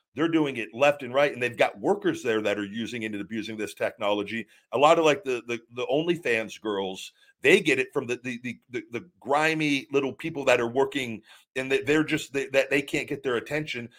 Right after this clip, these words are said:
and they D M them on their own accounts, and when they get shut down, they go and shadow ban their accounts on their thing.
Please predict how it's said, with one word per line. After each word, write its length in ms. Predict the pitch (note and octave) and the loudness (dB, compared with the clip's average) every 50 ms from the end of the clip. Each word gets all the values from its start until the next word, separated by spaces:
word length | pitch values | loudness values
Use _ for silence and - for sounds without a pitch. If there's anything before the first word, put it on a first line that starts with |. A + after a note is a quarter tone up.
| _ _ | _ _
and 140 | A2+ A#2+ C3 | -8 -2 0
they 100 | C3+ C#3 | 0 0
D 220 | - C#3+ D3 D3 | 0 0 2 2
M 100 | C#3+ C#3+ | 2 4
them 180 | C#3 C#3 C3 B2+ | 2 2 4 4
on 120 | B2 B2+ | 2 2
their 180 | B2+ B2+ B2+ B2+ | 2 2 2 2
own 100 | C3 C3 | 2 0
accounts, 420 | A2 - - D#3 D#3+ D3 - - | -4 -4 -2 0 0 0 0 -2
and 80 | C3 A#2 | -8 -8
when 100 | A#2+ A#2 | -6 -4
they 120 | B2 B2+ | -4 -4
get 160 | A#2 B2+ - | -4 -6 -6
shut 300 | - - - C#3 A#2+ - | -4 0 2 2 0 2
down, 320 | - D3 D#3 D3 C#3+ C3+ - - _ _ _ | 0 0 2 2 2 0 -2 -6 _ _ _
they 120 | A2+ B2 B2+ | -2 -2 0
go 200 | B2 C#3 C3+ B2+ | 2 0 0 0
and 100 | A#2 - | 0 -2
shadow 320 | - D3+ C3+ C3+ C3 B2 | 2 4 4 4 4 2
ban 260 | G2+ C3+ B2+ B2 A#2+ | 2 0 0 0 0
their 140 | A#2+ C#3 E3 | 0 0 0
accounts 540 | F#3 F3+ - - G2+ E2+ - _ - - - - | 0 -2 -4 -8 -8 -8 -10 _ -18 -18 -10 -10
on 120 | A2+ G#2+ | -8 -8
their 100 | G#2 F#2+ | -8 -8
thing. 220 | - - F2+ F2 | -8 -10 -12 -14